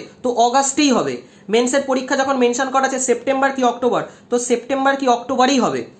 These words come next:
এবং ইন্টারভিউ যেমন মেনশন করা আছে নভেম্বর, তো নভেম্বরেই হবে। তো এই ব্যাপারে খুব কেয়ারফুল থেকো তোমরা। এবং আরআরবি পিও এবং আরআরবি ক্লার্কের যে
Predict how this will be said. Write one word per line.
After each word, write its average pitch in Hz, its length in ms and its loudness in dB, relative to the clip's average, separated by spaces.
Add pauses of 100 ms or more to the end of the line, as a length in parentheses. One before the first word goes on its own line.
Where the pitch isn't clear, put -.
(160)
এবং 233 220 2
ইন্টারভিউ 254 380 0
যেমন 277 200 2
মেনশন 247 320 0
করা 269 140 2
আছে 262 120 -2
নভেম্বর, 240 380 0
তো 214 160 -2
নভেম্বরেই 247 600 2
হবে। 135 220 0 (220)
তো 220 60 0
এই 233 160 2
ব্যাপারে 269 260 2
খুব 277 200 -4
কেয়ারফুল 254 380 0
থেকো 254 220 -2
তোমরা। 240 300 2
এবং 254 380 0
আরআরবি 233 380 0
পিও 254 240 -4
এবং 254 140 0
আরআরবি 233 320 0
ক্লার্কের 247 400 -2
যে 277 100 -6